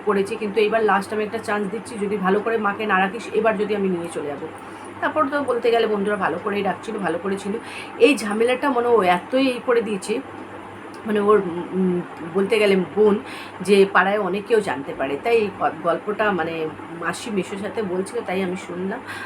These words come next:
শোনার পর আমি ভাবলাম আপনাদের সাথে শেয়ার করি। তাই এখনকার বন্ধুরা এইরকম মানুষ, মানে অন্ধ হয়ে গেলে আর এত টাকা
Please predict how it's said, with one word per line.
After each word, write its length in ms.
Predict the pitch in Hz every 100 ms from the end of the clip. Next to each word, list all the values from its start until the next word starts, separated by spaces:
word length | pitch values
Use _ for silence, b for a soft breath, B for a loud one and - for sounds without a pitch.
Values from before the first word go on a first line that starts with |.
| B -
শোনার 300 | 208 185 185
পর 120 | 214
আমি 140 | 196 202
ভাবলাম 220 | 208 196
আপনাদের 300 | - 151 - -
সাথে 180 | -
শেয়ার 280 | - - 131 -
করি। 180 | 135 - B B B -
তাই 140 | 208
এখনকার 440 | 180 196 214 226 190
বন্ধুরা 460 | 196 202 214 220
এইরকম 440 | 196 185 196 214 208
মানুষ, 300 | 175 165 190 -
মানে 140 | 185 190
অন্ধ 240 | 175 185 196
হয়ে 240 | 208 208 196
গেলে 220 | 196 196
আর 80 | 175
এত 160 | 175 214 202
টাকা 220 | 185